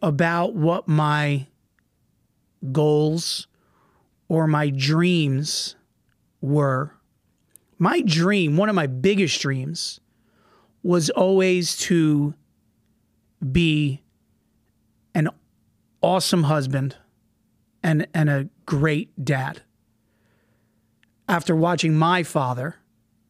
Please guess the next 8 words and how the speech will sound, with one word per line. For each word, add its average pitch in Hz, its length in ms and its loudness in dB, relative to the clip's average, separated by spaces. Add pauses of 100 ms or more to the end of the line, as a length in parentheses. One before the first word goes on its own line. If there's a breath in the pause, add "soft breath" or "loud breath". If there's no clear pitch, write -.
(140)
be 160 200 2
those 139 320 0
things, 135 480 -10 (1200)
that's 180 220 -2
something 190 380 2
I 160 140 0
always 170 320 2
dreamed 156 520 0